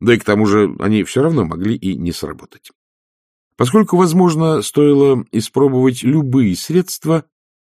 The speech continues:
он поколдовал над утиным манком, пытаясь извлечь звук, описанный неким давно почившим сокольничем как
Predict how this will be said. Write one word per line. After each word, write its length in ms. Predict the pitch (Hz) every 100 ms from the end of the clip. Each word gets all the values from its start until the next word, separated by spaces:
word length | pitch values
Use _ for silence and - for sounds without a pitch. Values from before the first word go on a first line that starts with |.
| _ _
он 220 | 196 220
поколдовал 720 | 180 185 175 160 151 156 156
над 200 | 127 127
утиным 480 | 123 123 131 131 123
манком, 720 | 113 113 113 110 - 60 - _ _ _
пытаясь 480 | - - 98 98 -
извлечь 520 | 101 85 73 92 87
звук, 460 | - 71 80 139 151
описанный 560 | 95 117 - 110 107 95
неким 420 | 98 - 95 85
давно 280 | 135 151 92
почившим 520 | - - - - -
сокольничем 720 | - - 156 143 131 - 117
как 280 | - 101